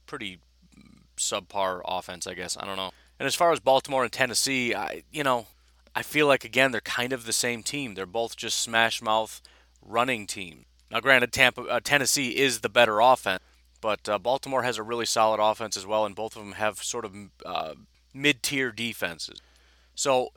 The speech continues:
you know, I don't know that we can necessarily just say that, you know, the better defenses are gonna win out. In fact, the next thought or the next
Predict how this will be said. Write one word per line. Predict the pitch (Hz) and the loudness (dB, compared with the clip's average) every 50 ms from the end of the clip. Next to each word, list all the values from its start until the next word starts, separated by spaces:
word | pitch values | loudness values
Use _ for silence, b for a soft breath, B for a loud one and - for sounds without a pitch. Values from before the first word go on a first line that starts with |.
| _ - | _ -4
you | 156 160 | 0 4
know, | 147 131 131 120 - _ _ _ _ _ _ _ - | 4 4 2 0 -6 _ _ _ _ _ _ _ 10
I | - 170 | 12 12
don't | 180 185 175 156 | 12 10 8 8
know | 151 151 139 | 6 6 6
that | 139 131 | 6 2
we | 135 131 - | 0 0 -2
can | - 123 | 0 4
necessarily | 123 131 123 - - - - 131 131 127 123 120 120 107 | 6 6 6 6 4 0 2 2 2 2 2 0 -2 -4
just | 113 113 104 - | -4 -2 0 0
say | - 120 117 110 | 2 2 0 2
that, | 104 107 104 - _ - | 2 0 0 0 _ -12
you | - 107 | -8 -8
know, | 104 101 | -6 -6
the | 101 98 | -8 -4
better | 90 117 113 113 | 0 0 2 2
defenses | 107 98 117 110 - 123 113 - - 101 101 | 0 -4 -6 -6 -6 -6 -6 -4 -4 -6 -6
are | 101 | -6
gonna | 104 104 98 | -6 -6 -8
win | 92 98 98 95 | -6 -4 0 2
out. | 98 95 78 67 - - _ _ _ _ _ - - | 2 2 2 0 -6 -16 _ _ _ _ _ -14 -6
In | 113 | 2
fact, | - 143 131 120 - 123 - - | 6 6 6 6 4 -2 -14 -10
the | 127 123 | -6 2
next | 127 139 160 - - - - | 6 8 8 8 6 0 0
thought | - 147 135 139 135 123 110 | 4 6 8 8 8 8 6
or | 117 113 | 4 -2
the | 110 120 | -2 2
next | 123 127 123 - - | 2 2 2 0 -4